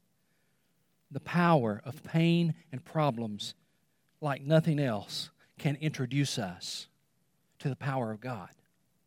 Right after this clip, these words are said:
Those problems that are in your life right now, and, and if you notice that Paul doesn't confine this just to physical problems,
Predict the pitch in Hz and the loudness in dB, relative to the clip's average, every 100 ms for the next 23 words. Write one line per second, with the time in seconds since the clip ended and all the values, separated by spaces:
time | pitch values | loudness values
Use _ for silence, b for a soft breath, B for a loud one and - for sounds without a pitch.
0 | _ _ _ _ _ _ _ _ _ _ | _ _ _ _ _ _ _ _ _ _
1 | _ _ _ _ _ _ _ _ _ _ | _ _ _ _ _ _ _ _ _ _
2 | _ _ _ _ 165 139 - - 160 180 | _ _ _ _ -2 -2 -4 0 4 6
3 | 202 160 151 147 151 139 139 165 175 175 | 4 4 2 0 0 2 4 4 2 -4
4 | 175 185 143 156 156 165 160 156 156 180 | -6 -4 -2 -2 0 0 0 0 2 4
5 | 190 - B B - - 170 196 175 175 | 2 -2 B B -16 -4 2 2 4 2
6 | - - 143 - 165 175 175 170 160 - | 0 -4 -4 0 2 2 2 2 0 0
7 | 170 - 147 - 165 175 170 175 156 151 | -2 0 -4 2 2 2 -2 -4 0 0
8 | 165 190 175 - | 0 -4 -8 -16